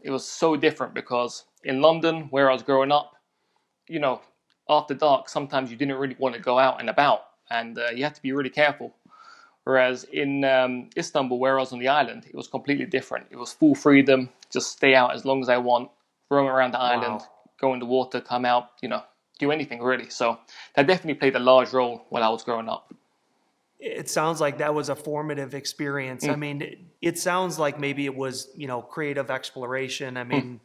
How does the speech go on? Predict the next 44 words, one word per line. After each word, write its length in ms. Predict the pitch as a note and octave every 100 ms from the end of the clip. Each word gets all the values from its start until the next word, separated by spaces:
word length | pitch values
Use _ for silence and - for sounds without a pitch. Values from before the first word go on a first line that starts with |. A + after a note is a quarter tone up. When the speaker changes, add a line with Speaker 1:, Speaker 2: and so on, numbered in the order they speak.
| _ _ -
Speaker 2:
no 180 | C#3 D#3
f-, 200 | D#3 E3
no 180 | D3 D3
phones, 720 | C#3+ C#3 C#3 C#3 C3+ C3+ - _ _ _ _ _ -
just 460 | D3+ D3+ - - - _ _ _ _ -
no 160 | D3+
cars 560 | D#3+ - F3+ F#3+ - -
even, 300 | C3 B2 A2+ _ -
right? 320 | C#3+ A3 -
Speaker 1:
Yeah, 200 | C3+ B2 - -
yeah, 260 | D3 -
exactly. 540 | - C3+ E3+ F3+ B2+ - -
I 80 | D#3
think, 340 | A3+ B3 - _ -
yeah, 120 | E3+
I 40 |
think 180 | D#3 G#3
you're 100 | D#3+
right. 280 | D3 C#3+ A#2
So 280 | - C3 A#2 C#3
it's 140 | - C#3+
almost 220 | F#3 -
where 120 | D3
I 40 | C#3
got 120 | D3
my 100 | B2+
sense 340 | - D3 C3+
of 100 | B2
exploration 680 | - D3 - C3+ C3+ C3+ B2+
from, 260 | - D#3+ A#2+
because 480 | A#2 B2+ B2+ - - _ _ _ _ _ _ -
in 140 | D3+
London, 420 | E3+ F#3+ E3+ E3 - _ -
I 60 |
didn't 200 | C#3+ D#3
really 220 | D3 C3+
go 260 | B2 C#3 C3 C3+
out 180 | C3
and 80 | C3
just 160 | A#2+ A2+
venture 300 | C3+ C3+ C3
into 140 | A#2
different 260 | C3+ C3 -
places. 400 | C#3 C#3+ F3